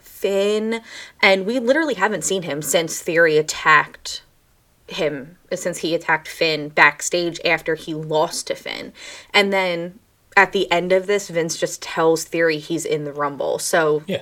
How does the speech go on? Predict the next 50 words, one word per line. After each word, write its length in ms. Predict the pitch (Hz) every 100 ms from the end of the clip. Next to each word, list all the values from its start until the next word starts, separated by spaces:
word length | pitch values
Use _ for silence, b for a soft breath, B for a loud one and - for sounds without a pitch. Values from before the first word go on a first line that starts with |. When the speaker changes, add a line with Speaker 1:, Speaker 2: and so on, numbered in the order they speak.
| -
Speaker 1:
okay. 320 | 175 156 151
Speaker 2:
Of 120 | 147
course 200 | 269 214
he 60 | 107
is. 180 | - - -
Speaker 1:
Yeah. 220 | 196 - -
Speaker 2:
Here's 140 | 269 226
the 40 |
thing. 200 | 185 110 131
We 120 | 208
don't 180 | - 196
need 160 | 196
to 120 | 175
announce 460 | 160 143 139 131 -
everyone 400 | - 123 127 120
that's 160 | 117 -
in 80 | 117
the 80 | 110
Rumble. 240 | 107 101
Be 100 | 107
like, 140 | 107
"Hey, 180 | - 165
you're 240 | 127 143 151
in 80 |
the 80 | 135
Rumble 220 | 160 139
now." 180 | 113 95 - B B B
We 140 | 202
assume 380 | - - 220 147
most 260 | 160 147
of 80 | 139
the 80 | 127
people 300 | - 120 113
are 120 | 113
in 60 | 110
the 60 |
Speaker 1:
Right. 180 | 392 208
Speaker 2:
Rumble. 300 | - - - b b b b
Um, 260 | 110 101 110
the 100 | 156
women 300 | 185 226 196
are 160 | 156
different 460 | 151 131 - 214 196
because 540 | 131 - 113 107 -
there's 260 | - 107 104
not 180 | 101 98
as 140 | 95
many 240 | 98 101 123
of 100 | 127
them. 200 | 208